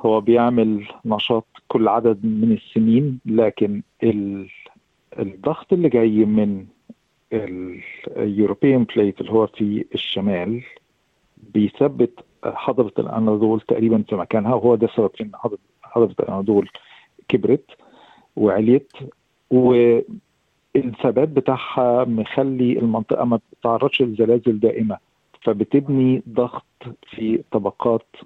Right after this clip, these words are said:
وعلى الفواصل بتاعتها إلى مستوى عالي. المرة دي التفريغ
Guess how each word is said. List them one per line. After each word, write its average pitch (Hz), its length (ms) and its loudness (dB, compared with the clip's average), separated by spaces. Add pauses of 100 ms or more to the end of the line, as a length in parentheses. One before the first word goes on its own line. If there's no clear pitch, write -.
وعلى 110 540 -2
الفواصل 110 580 -2
بتاعتها 110 720 -4 (520)
إلى 110 580 2
مستوى 110 420 -2
عالي. 95 340 0 (840)
المرة 113 420 2
دي 151 360 4 (120)
التفريغ 110 1400 -2